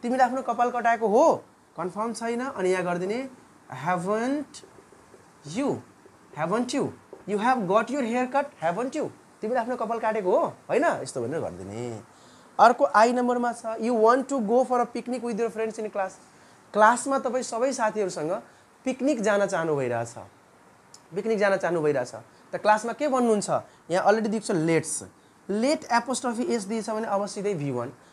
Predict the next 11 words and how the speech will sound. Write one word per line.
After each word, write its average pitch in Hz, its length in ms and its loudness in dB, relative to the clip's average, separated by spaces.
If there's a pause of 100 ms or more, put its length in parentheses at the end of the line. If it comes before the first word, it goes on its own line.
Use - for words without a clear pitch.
(180)
भी 147 60 0
वान 190 200 4
के 247 120 -4
छ - 100 -2
त? 151 260 -4 (460)
गो 190 260 4
छ, 214 120 -6 (420)
"Let's 220 260 0
go 247 560 4 (640)
for 220 440 2 (500)
a 202 320 2